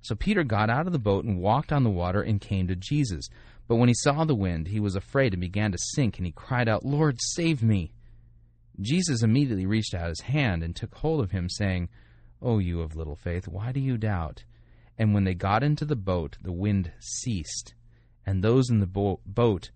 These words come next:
worshipped Jesus, saying, 'Truly you are the Son of God.'" They worshipped Jesus. But the scriptures say, "You shall worship the Lord your God and serve him only." Jesus forgives sins,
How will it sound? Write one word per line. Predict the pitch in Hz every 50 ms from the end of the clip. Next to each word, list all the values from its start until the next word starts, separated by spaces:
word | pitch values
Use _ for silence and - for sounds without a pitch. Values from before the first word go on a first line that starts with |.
| - - - - - - -
worshipped | 98 95 98 113 127 131 - - - 90 80 - - - _ - - 85 82
Jesus, | 85 85 87 82 78 71 73 76 78 - - - -
saying, | - - 104 92 87 85 82
'Truly | - - - 120 104 98 92
you | 85 85 98 98 90
are | 82 80 73 71
the | 69 67
Son | - - - 78 76
of | 71 64 73
God.'" | 69 67 58 50 - - - - - - - - - - - - - - - - - - _ _ _ - - _ _ _ _ _ _ -
They | - 92 104 98
worshipped | 90 90 98 107 104 95 - - 76 - - - - - - - - - - - - 101
Jesus. | 95 90 92 85 78 69 64 - - - - - - - - - - _ _ _ _ _ - - - - - - - -
But | 151 147 -
the | -
scriptures | - - 143 147 - - 120 -
say, | - 147 151
"You | 120 104 98
shall | - 120 110 104
worship | 101 110 113 - 120 104
the | - 101
Lord | 101 107 110 104 104
your | 107
God | 98 101 101 95 104 107
and | 113 107 -
serve | - 117 120 117 117
him | 127 120 113 113
only." | 127 156 165 139 98 76 69 - - - - - - - - - - - _ _ _ _ _ _ _ _ _ - - - - - 104
Jesus | 101 107 113 110 107 104 95
forgives | - - 101 87 82 90 78 - - -
sins, | - 113 113 123 139 143 143 143 -